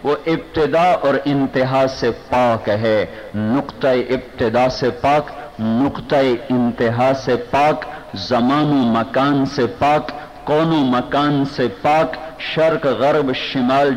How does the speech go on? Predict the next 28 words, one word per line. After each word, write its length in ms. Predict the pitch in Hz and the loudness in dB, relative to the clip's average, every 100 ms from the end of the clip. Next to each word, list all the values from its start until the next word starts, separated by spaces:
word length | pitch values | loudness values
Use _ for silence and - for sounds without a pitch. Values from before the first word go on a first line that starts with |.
| 110 | 0
جنوب 500 | 123 139 160 156 - | 0 2 0 -2 -2
کے 100 | 127 | -2
بندھن 500 | 131 151 143 147 135 | 0 0 0 0 0
سے 200 | 135 120 | -2 -2
پاک، 380 | - 151 156 - - - | 2 2 2 -4 -12 -8
ماضی 460 | 110 135 156 160 160 | -2 2 2 2 0
حال 340 | 143 151 160 | 2 2 2
مستقبل 720 | 143 147 165 - 160 131 147 | 2 -2 -4 -4 -4 -2 -2
کے 240 | 151 - 131 - | -2 -2 -2 -2
ادوار 520 | 123 123 127 147 151 | -2 0 4 4 2
سے 180 | - 135 | 0 0
وہ 180 | 123 123 - | 2 -2 0
پاک، 320 | 160 165 165 - - - - | 2 2 0 -8 -12 -14 -4
کھانے 380 | 151 160 175 160 - | 0 2 2 0 0
پینے 360 | 147 160 165 | 0 2 2
سونے 480 | 156 - 139 147 156 147 | 0 -2 0 0 0 -2
اونگنے 480 | 143 151 139 151 151 | 0 0 2 0 0
سے 160 | 143 139 | 0 0
وہ 180 | 127 123 - | 2 0 0
پاک، 340 | 143 156 156 - - - | 2 2 0 -6 -14 -12
بلند، 440 | 117 143 156 175 160 160 - - - - | -2 2 2 2 0 -2 -4 -16 -16 -4
بلند 400 | 156 165 180 165 - | 0 2 2 0 -4
اتنا 480 | 160 180 185 190 | -4 0 2 2
ہے 380 | 185 156 139 139 - - - - | 2 2 4 2 -2 -12 -12 -4
کہ 100 | 143 | 0
لا 240 | 143 139 | 2 2
تراہ 500 | 135 131 131 135 127 | 2 2 4 2 2
العیون، 720 | 131 120 127 127 151 147 123 | 0 0 0 2 2 2 0